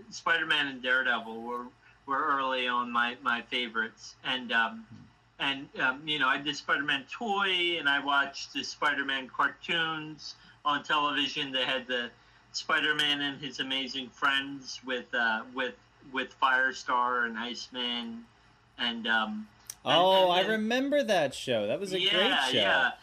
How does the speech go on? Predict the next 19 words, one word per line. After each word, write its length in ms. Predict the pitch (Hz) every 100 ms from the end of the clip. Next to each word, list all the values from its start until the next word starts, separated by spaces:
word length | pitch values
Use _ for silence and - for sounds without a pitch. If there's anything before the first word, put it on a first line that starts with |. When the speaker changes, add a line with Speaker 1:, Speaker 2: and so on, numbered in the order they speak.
| - -
Speaker 1:
It, 240 | 196 214
yeah, 260 | 180 202 180
it, 120 | 180 -
it's 180 | 170 -
great. 260 | 214 196 -
Uh, 100 | 165 165
in 140 | 156
fact, 340 | - 185 180 180
I've 180 | 165
been, 160 | 175 170 175
I, 220 | 160 165 - _ _ _ -
now 220 | 160 180
that 180 | 185 180
I 120 | 175
have, 360 | 165 165 160 147
um, 440 | 156 131 127 127 135 - _ _
y-, 140 | 156 151
uh, 200 | 143 131 -
uh, 120 | 135